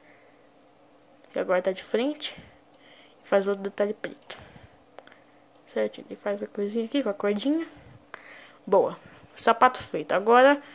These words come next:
vamos voltar aqui pro personagem. Ok, agora a, pra camiseta a gente faz um raiozinho.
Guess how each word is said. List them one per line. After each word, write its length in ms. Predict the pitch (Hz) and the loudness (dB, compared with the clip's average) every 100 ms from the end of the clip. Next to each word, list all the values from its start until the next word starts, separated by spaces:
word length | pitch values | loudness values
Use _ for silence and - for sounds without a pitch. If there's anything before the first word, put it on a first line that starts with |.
| - - | -20 -8
vamos 240 | - 214 196 | 0 2 4
voltar 420 | 196 202 226 254 | 2 4 6 6
aqui 320 | 196 - 294 | 4 2 0
pro 220 | 302 202 | 2 0
personagem. 720 | 190 196 190 202 202 277 311 349 - - - - - - - - - | 2 2 2 4 4 4 2 -2 -10 -20 -20 -20 -20 -20 -20 -20 -6
Ok, 280 | - 226 202 | -2 0 2
agora 280 | 180 196 214 220 - | 4 6 6 4 -4
a, 100 | - | -6
pra 180 | - 226 | 2 4
camiseta 440 | 247 240 233 247 | 6 4 6 6
a 20 | |
gente 160 | 233 226 | 4 4
faz 220 | - 214 | 4 4
um 60 | 220 | 2
raiozinho. 760 | 214 214 202 202 196 277 381 | 2 2 2 0 2 2 0